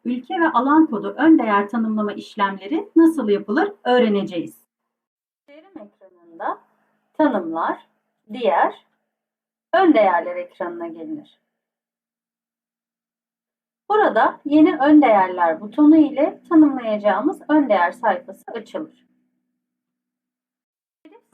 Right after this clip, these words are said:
sınıf alanında iş nesnesi seçilir. Yani adres pio alanı seçilmelidir. Hedef özellik alanında ise iş nesnesi içerisinde ön değer tanımının görüntüleneceği alan seçilmelidir.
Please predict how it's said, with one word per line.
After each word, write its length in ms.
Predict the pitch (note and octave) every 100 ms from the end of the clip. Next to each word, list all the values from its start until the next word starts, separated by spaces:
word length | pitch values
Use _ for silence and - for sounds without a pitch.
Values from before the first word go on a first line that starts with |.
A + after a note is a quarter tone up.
| _
sınıf 240 | D#4 D#4
alanında 640 | A3 G#3 F#3+ F#3 G3+ G4+ - _ -
iş 280 | F4+ - -
nesnesi 380 | G#3+ - F#3+ _
seçilir. 640 | _ _ _ - F#4+ - _ _ C#4+
Yani 460 | D4 G3 G#3 F#4 - _ _ B3
adres 520 | D4 G3+ C4+ - _ _
pio 200 | C#4 G#3
alanı 300 | F3+ F3+ -
seçilmelidir. 800 | - - _ _ _ E3 _ _ _ _ _ _ _ _ _ _
Hedef 280 | D#4+ G4 B4
özellik 560 | F4+ A#3+ A#3 G#3+ G#3+ -
alanında 460 | A3 G3 F#3+ F#3
ise 460 | G3+ F#3 - E4+ - _ _ F#4
iş 240 | F#4+ -
nesnesi 480 | F4+ D#4+ B3 A#3+ G#3+
içerisinde 880 | G#3+ - G3 G3+ - G3 A3 E4 - -
ön 220 | F4 G4+
değer 360 | D#4+ B3 A3+ E3+
tanımının 600 | B3 G#3+ G3 G3 D#4+ -
görüntüleneceği 960 | C4+ D4 C#4+ D4 C#4 B3+ A#3 C#4+ G4+ G4
alan 300 | D4+ D4 C#4+
seçilmelidir. 960 | G3+ G3+ _ _ _ _ - - -